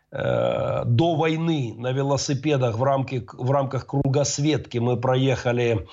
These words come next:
э, через всю Россию, э, до Владивостока на велосипедах из Мариуполя в Киев, из Киева в Москву, из Москвы всю центральную Россию, весь Урал, всю Сибирь, Дальний Восток до Владивостока, э,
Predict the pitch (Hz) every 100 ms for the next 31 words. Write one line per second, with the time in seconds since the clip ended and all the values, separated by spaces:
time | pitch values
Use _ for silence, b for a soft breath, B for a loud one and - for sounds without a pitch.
0 | B B B - 117 110 107 104 - 151
1 | 151 - - 160 143 131 - 139 110 127
2 | 190 - b b b - 117 113 139 165
3 | 151 143 139 143 - 143 110 90 110 120
4 | 127 120 - 107 139 151 131 127 135 139
5 | 135 127 117 107 - 156 175 127 - 131
6 | 123 117 117 - 165 175 123 127 110 -
7 | 156 190 190 B B B - 151 135 131
8 | 120 151 170 170 160 147 135 - 143 135
9 | 135 131 123 117 127 117 - 120 139 170
10 | 160 147 113 - 127 - 123 117 165 139
11 | 123 131 123 127 123 - 175 135 B B
12 | B B 123 143 135 131 127 123 - 120
13 | -